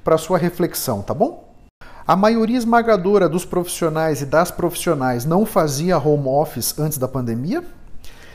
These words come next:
E de repente todos nós nos vimos do dia pra noite em home office.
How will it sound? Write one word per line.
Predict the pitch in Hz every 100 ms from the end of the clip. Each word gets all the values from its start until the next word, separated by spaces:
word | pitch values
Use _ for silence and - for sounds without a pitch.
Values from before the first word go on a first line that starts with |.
| - -
E | 226
de | 262
repente | 233 233 262 330 247
todos | - 294 233 175
nós | 185 233 254
nos | 254 208
vimos | 190 208 180 160
do | 185
dia | 165 254
pra | 269 214
noite | 190 233 240
em | 262
home | 254 220
office. | 151 139 107 - -